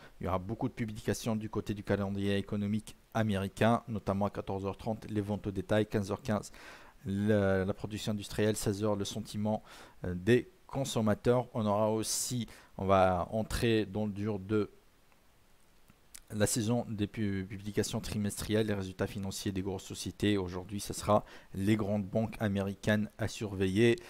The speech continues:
J P Morgan, Citi, Wells Fargo, on va avoir, commencer à voir les résultats des, euh, du quatrième trimestre, savoir comment les sociétés se sont sorties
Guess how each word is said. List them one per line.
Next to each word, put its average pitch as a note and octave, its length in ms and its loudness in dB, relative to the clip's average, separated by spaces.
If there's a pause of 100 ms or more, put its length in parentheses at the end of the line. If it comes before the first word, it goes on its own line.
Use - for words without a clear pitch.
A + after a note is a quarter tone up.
(220)
J G#2 180 -4
P B2 120 0
Morgan, G#2+ 400 4
Citi, A2+ 500 -4
Wells G#2 200 2
Fargo, G2+ 540 0
on G2+ 60 -6
va F#2+ 160 2
avoir, G#2 420 0
commencer A2 440 2
à G2+ 80 8
voir G2 320 4 (340)
les G#2 160 2
résultats A2 720 4
des, G#2 480 2 (180)
euh, G2+ 160 0
du G#2 220 -4
quatrième A#2 640 0
trimestre, G#2+ 560 -4
savoir G2+ 320 -2
comment G2+ 320 -2
les F#2 100 -2
sociétés G#2+ 600 -4
se - 280 -10
sont - 380 -8
sorties - 720 -8